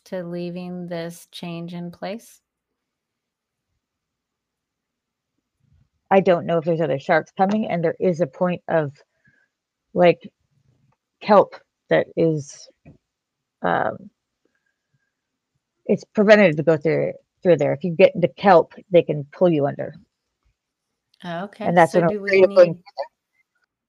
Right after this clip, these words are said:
Speaker 2: further.
Speaker 1: Okay, do we need to shift that kelp?
Speaker 2: It needs to become lower,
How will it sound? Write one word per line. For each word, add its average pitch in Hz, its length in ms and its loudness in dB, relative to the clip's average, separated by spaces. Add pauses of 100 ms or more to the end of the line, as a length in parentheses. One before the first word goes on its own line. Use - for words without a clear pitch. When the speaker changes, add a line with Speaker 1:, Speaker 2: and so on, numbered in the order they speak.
(460)
Speaker 2:
further. 214 140 -10
Speaker 1:
Okay, 233 160 -6
do 220 160 -6
we 214 100 -4
need 214 200 -4
to 214 80 -8
shift 208 340 -10
that 202 240 -8
kelp? 233 340 -6 (2500)
Speaker 2:
It 202 100 4
needs 196 260 0
to 196 80 -6
become 185 240 2
lower, 151 420 2